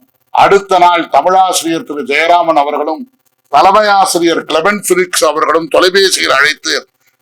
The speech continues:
யாருடைய மகன் ஜெர்மன் தேர்வு செய்தார் என்று அவருக்கு வினா விடுத்து, அவருக்கு அ-, அடுத்த நாள் பள்ளிக்கே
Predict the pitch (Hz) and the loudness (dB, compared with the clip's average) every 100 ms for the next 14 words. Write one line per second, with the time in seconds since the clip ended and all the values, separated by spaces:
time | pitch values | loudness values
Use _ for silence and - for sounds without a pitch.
0 | _ 123 151 190 214 202 185 170 151 170 | _ 0 2 4 4 4 4 4 2 2
1 | 196 208 147 175 175 185 180 170 185 180 | 0 -2 0 0 0 -4 -4 -2 -2 -2
2 | 165 160 139 143 135 - _ _ - - | -6 -4 2 2 2 -4 _ _ -18 -8
3 | 165 185 190 185 170 165 180 147 160 190 | -4 0 0 2 0 0 -2 -2 -2 0
4 | 175 160 147 - 143 - _ _ _ _ | 0 -2 -4 -8 -10 -10 _ _ _ _
5 | _ - 160 175 165 165 143 123 139 - | _ 0 4 4 2 0 2 2 2 2
6 | 175 214 208 185 202 180 - 160 196 214 | 2 2 0 2 0 0 0 0 2 0
7 | 214 | 0